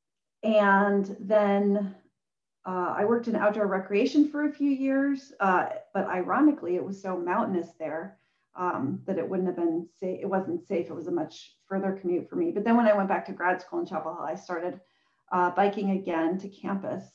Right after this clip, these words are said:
And then when I moved to Portland, I think after about a couple years, um,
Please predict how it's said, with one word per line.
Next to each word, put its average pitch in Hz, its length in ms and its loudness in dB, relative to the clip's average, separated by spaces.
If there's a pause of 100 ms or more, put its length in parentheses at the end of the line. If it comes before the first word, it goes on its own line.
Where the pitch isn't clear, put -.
(140)
And 214 220 2
then 220 580 2 (360)
when 214 140 2
I 214 100 8
moved 233 320 6
to - 140 -18 (200)
Portland, 190 640 2
I 196 140 -6
think 262 260 -8
after 233 380 0
about 180 560 0 (1040)
a 208 80 -4
couple 226 360 -2
years, 226 580 0 (220)
um, 190 580 2